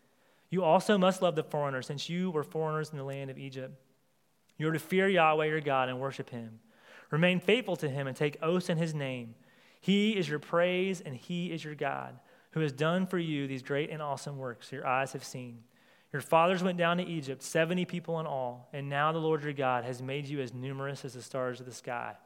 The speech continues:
So you see this. So they, they went to Egypt, only seventy people, which is still a good number of people, but now they're numerous as the stars of the sky, that same promise that he had made to Abraham, Isaac, and Jacob. God is faithful, but his people were not.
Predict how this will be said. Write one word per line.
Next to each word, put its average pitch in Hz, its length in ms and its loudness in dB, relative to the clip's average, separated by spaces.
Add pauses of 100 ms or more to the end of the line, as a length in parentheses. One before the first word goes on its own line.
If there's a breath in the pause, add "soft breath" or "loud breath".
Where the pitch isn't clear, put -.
(400 soft breath)
So 151 100 -4
you 143 40 0
see 202 200 4
this. 160 160 6
So 165 80 -4
they, 147 80 0
they 151 180 -2
went 165 200 2
to 202 40 -2
Egypt, 175 300 0
only 170 220 4
seventy 208 360 4
people, 190 380 0
which 190 160 -4
is 185 60 -6
still 208 240 2
a 175 40 2
good 160 160 2
number 185 220 2
of 147 60 -2
people, 165 380 -2 (380 loud breath)
but 135 120 -2
now 190 260 6
they're 170 260 4
numerous 165 540 0
as 135 60 -4
the 131 40 -4
stars 151 340 2
of 139 40 -8
the 143 80 -4
sky, 139 300 2
that 139 120 -6
same 151 300 -6
promise 143 380 -4
that 120 80 -12
he 135 80 -8
had 135 100 -8
made 131 140 -8
to 139 60 -12
Abraham, 131 440 -10
Isaac, 123 360 -8
and 127 120 -12
Jacob. 131 320 -12 (640 loud breath)
God 185 260 8
is 196 100 0
faithful, 131 600 -2 (920)
but 147 100 -2
his 139 100 -2
people 214 640 2 (240 loud breath)
were 147 80 0
not. 147 400 4